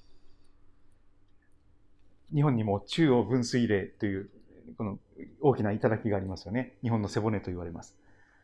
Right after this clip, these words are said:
不思議なんですよね。本当にそこのところからですね、こっち側に降った雨はこっち側に流れていっちゃうんですよね。で、こっち側に降った雨はこっち側に流れてくる。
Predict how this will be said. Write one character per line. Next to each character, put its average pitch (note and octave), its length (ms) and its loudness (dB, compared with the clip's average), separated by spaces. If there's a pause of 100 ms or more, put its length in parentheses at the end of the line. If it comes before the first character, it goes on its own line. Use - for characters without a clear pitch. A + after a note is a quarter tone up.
(160)
不 - 120 -12
思 E3+ 80 0
議 F#3+ 60 4
な G3 80 4
ん E3 40 2
で A#2 80 2
す - 80 -8
よ G2 80 0
ね。 B2 240 0 (1120)
本 G3 200 4
当 F#3 60 4
に E3 260 -2
そ - 160 -4
こ F3+ 100 4
の D#3+ 320 2 (580)
と - 100 -8
こ C#3+ 100 6
ろ - 80 6
か - 80 0
ら F2 80 -4
で F2+ 60 -12
す - 120 -6
ね、 G3+ 140 -6 (540)
こ - 120 -4
っ - 40 -6
ち F3+ 120 -2
側 F3 120 0
に D#3 100 0
降 E3 80 0
っ - 20 -8
た G#2+ 300 0
雨 A2 140 0
は F#2+ 220 -2 (320)
こ - 120 -4
っ - 20 0
ち B2+ 100 2
側 B2 120 8
に A2 60 2
流 A#2+ 160 2
れ G2 60 -2
て - 100 -10
い - 20 -10
っ - 20 -18
ち - 100 -12
ゃ F2 40 -8
う - 20 -12
ん D#2+ 40 -14
で - 60 -18
す - 40 -14
よ D#2+ 60 -12
ね。 A2 140 -16 (840)
で、 D#3+ 80 -4
こ G3 100 4
っ G3 40 6
ち G#3 140 2
側 G#3 120 8
に F3+ 60 4
降 F#3+ 40 2
っ G3+ 40 0
た A#2+ 140 2
雨 A#2 120 0
は A2 100 2
こ - 160 -2
っ D3 40 2
ち - 140 2
側 D3+ 100 10
に B2 60 8
流 B2+ 80 8
れ G#2 60 6
て - 60 -4
く - 80 -4
る。 - 100 -2